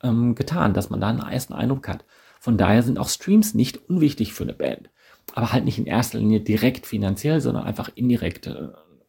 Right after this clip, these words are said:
ähm, eine wichtige Sache. Von daher, wenn ihr eine Band, ähm, wirklich am sinnvollsten <laughs> unterstützen wollt, dann, ähm, kauft man, ähm, im Idealfall den Tonträger, ähm,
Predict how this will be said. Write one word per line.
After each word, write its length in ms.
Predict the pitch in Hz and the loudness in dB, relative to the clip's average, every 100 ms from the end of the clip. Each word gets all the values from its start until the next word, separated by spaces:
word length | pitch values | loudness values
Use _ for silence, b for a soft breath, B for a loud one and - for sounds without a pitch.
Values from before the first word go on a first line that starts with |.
| - | -4
ähm, 200 | 95 87 | -2 2
eine 140 | 98 | 0
wichtige 320 | 85 - 95 - | 0 -6 -10 -8
Sache. 320 | 92 - - _ b b | -8 -10 -14 _ b b
Von 160 | - 104 | -2 2
daher, 340 | 107 147 147 | 4 4 4
wenn 160 | 123 131 | 4 4
ihr 80 | 127 | 4
eine 160 | 113 | 4
Band, 340 | 110 - - - b b b b _ | 2 0 -2 -12 b b b b _
ähm, 400 | 123 95 87 - _ _ _ _ _ _ 175 226 _ _ _ | 4 4 4 0 _ _ _ _ _ _ -20 -20 _ _ _
wirklich 800 | 107 120 - 120 139 131 107 - | -8 -8 -6 2 2 2 -4 -6
am 100 | 107 | -2
sinnvollsten 640 | 95 139 254 - 104 - 90 | 2 2 2 2 0 0 -4
<laughs> 0 | |
unterstützen 600 | 92 85 120 - 139 110 | -2 -2 -2 2 4 4
wollt, 360 | 135 156 - | 4 2 2
dann, 260 | 107 117 117 | 4 4 4
ähm, 360 | 104 107 113 113 | 4 4 4 2
kauft 340 | - 139 139 | -2 -2 -2
man, 380 | 127 117 117 113 - | -2 0 2 0 0
ähm, 540 | 95 101 101 98 98 | 0 2 2 2 2
im 140 | 110 110 | 2 4
Idealfall 560 | 117 101 95 110 147 | 4 4 4 2 4
den 160 | 107 104 | 4 4
Tonträger, 720 | 107 117 - 156 160 185 208 B B B B - | 2 2 4 4 4 4 0 B B B B 0
ähm, 460 | 120 113 113 110 | 4 6 4 2